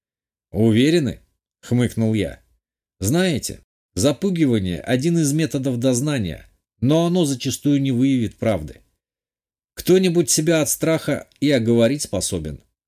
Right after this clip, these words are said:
А судя по тому, что тут наблюдаю – то и вы не сторонник такого подхода. Конечно, инструменты и дыба впечатляют, но ваши сотрудники обленились. Нет, чтобы тут изредка убираться и свежей кровью всё забрызгивать.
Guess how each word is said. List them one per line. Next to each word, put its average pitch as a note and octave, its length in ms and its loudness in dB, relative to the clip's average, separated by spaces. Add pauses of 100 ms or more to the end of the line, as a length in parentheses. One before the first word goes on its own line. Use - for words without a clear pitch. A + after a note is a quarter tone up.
(100)
А G#2+ 120 -2
судя D#3+ 280 0
по D#3 120 -6
тому, E3 300 0
что - 180 -6
тут C#3 220 -4
наблюдаю – C#3+ 640 -2 (580)
то A3+ 140 4
и F3+ 100 8
вы F3 160 4
не E3 100 2
сторонник B2+ 560 0
такого G#2 380 -2
подхода. B2 560 -4 (460)
Конечно, C#3 600 -2
инструменты C#3 680 0
и C#3+ 160 -2
дыба B2 300 0
впечатляют, A#2 840 -4 (300)
но C3+ 160 2
ваши F3+ 260 2
сотрудники D3 600 -2
обленились. A#2+ 680 -2 (520)
Нет, C3+ 280 2
чтобы G#3 320 0
тут G#3+ 240 -4
изредка A#2+ 720 0
убираться B2+ 580 2
и C3 180 -4
свежей B2 440 0
кровью A#2+ 420 0
всё A#2+ 220 -4
забрызгивать. G2+ 760 -2